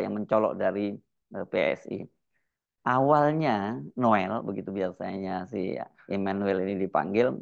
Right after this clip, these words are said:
du-, yang duduk bersebelahan dengan politisi, eh, P S I, Valdo Maldini, berdebat dengan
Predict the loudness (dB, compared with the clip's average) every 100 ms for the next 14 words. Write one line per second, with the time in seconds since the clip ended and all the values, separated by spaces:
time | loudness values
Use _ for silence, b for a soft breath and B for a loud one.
0 | -8 -4 0 2 2 2 2 0 -2 -6
1 | 0 4 4 2 -2 -4 -6 -8 -2 0
2 | 0 -2 -4 -4 -4 -6 _ _ _ _
3 | _ -6 -4 -6 -12 _ _ 2 2 0
4 | -2 2 2 2 2 2 0 0 -2 -2
5 | -2 -2 -2 2 2 2 -4 -4 -4 -4